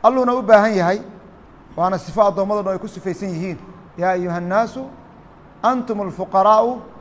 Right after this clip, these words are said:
ila Allah. Yacni dhammaantiin Rabbi baad u baahan tihiin, oo cid Ilaahay ka maarmi kartaa ma ay jirto.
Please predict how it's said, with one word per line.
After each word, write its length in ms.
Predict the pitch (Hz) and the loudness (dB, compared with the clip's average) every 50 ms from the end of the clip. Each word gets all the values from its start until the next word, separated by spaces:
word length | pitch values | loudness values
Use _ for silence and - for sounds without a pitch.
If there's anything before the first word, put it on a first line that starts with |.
| - - - - - - - - - | -20 -20 -20 -20 -20 -20 -20 -12 -4
ila 160 | 196 202 202 | 0 2 2
Allah. 340 | 190 185 185 196 196 175 147 - - - - - - - - - - | 4 4 6 6 6 6 4 0 -10 -18 -20 -20 -20 -20 -20 -14 -4
Yacni 260 | - 185 185 190 185 185 | -2 0 2 2 2 2
dhammaantiin 600 | 180 180 190 190 208 226 247 247 240 - 233 226 214 | 2 2 4 4 4 4 2 0 -4 -4 -4 -2 -2
Rabbi 160 | 226 226 233 | -4 -2 -2
baad 120 | 226 226 233 | -2 -2 -2
u 40 | 214 | 2
baahan 300 | 196 226 214 233 240 214 | 4 4 4 4 2 0
tihiin, 320 | - 180 170 185 202 196 - - - - - - - - - - - - - - | -4 -6 -6 -6 -6 -8 -12 -16 -20 -20 -20 -20 -20 -20 -20 -20 -20 -20 -14 -8
oo 120 | - 180 170 - | -6 -6 -4 -4
cid 120 | 214 196 | -6 -4
Ilaahay 260 | 208 214 214 202 190 180 | 0 4 4 4 4 4
ka 120 | - 214 | -2 -4
maarmi 360 | 190 180 185 185 185 180 170 | 0 2 2 2 2 0 -6
kartaa 440 | - 190 170 170 - 185 190 208 214 - | -6 -6 -8 -4 -2 -2 -2 -2 -2 -4
ma 80 | 196 190 | -4 -4
ay 120 | 175 165 | -4 -4
jirto. 360 | - - - - - 165 139 | -6 -10 -14 -12 -10 -12 -12